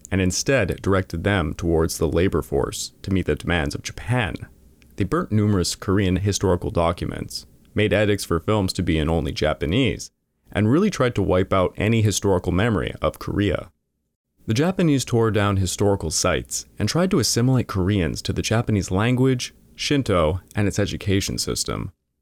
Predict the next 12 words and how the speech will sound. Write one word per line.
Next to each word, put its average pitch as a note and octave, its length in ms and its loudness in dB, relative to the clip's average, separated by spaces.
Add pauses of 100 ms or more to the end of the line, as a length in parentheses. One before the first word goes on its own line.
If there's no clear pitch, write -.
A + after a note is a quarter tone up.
(120)
which, A2+ 200 0
as A#2+ 160 0
we G#2 140 2
mentioned G2+ 360 0
in D#2 140 0
a - 60 -4
previous G2 480 -2
episode, C#2+ 540 -2 (180)
was F#2 140 -2
built G2 280 0
with E2+ 200 0
heavy A2 580 -2